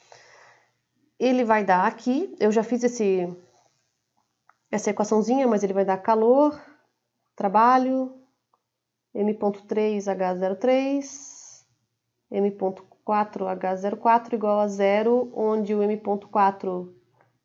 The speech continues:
é o M A mais o M fuel, e o M ponto três é só o M A,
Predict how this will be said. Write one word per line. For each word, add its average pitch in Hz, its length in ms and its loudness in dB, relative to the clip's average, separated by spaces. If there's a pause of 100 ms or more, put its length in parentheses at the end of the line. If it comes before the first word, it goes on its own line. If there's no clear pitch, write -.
(220)
é 202 80 -2
o 190 120 2
M 196 260 4
A 214 460 0
mais 185 400 -8
o 185 40 -6
M 185 200 -4
fuel, 208 640 -2 (720)
e 208 80 -4
o 208 60 2
M 208 180 2
ponto 214 260 -6
três 208 280 -4
é 208 40 -6
só 208 220 -4
o 202 40 0
M 220 200 -2
A, 196 240 0